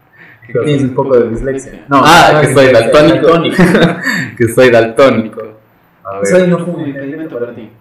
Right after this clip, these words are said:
Speaker 2: Ah,
Speaker 1: ¿Al
Speaker 2: sí,
Speaker 1: principio
Speaker 2: soy
Speaker 1: o no?
Speaker 2: daltónico. Sí, no, ya hasta ahora. <laughs>
Speaker 1: Sí.
Speaker 2: Sí, sí, ponte para editar, eh, fotografía. Yo, una de las razones por las que me pasé de la fotografía al video era porque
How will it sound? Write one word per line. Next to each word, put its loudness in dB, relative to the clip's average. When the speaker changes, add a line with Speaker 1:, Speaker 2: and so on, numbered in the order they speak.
Speaker 2:
Ah, -2
Speaker 1:
¿Al -6
Speaker 2:
sí, -6
Speaker 1:
principio 0
Speaker 2:
soy -
Speaker 1:
o 2
no? 0
Speaker 2:
daltónico. -10
Sí, -6
no, 2
ya 2
hasta -4
ahora. 2
<laughs> -4
Speaker 1:
Sí. -2
Speaker 2:
Sí, -20
sí, -10
ponte -2
para 2
editar, 0
eh, -10
fotografía. 0
Yo, 4
una 6
de 6
las 2
razones -4
por -14
las -10
que -20
me -20
pasé -12
de 0
la -2
fotografía -4
al -10
video 0
era -4
porque -8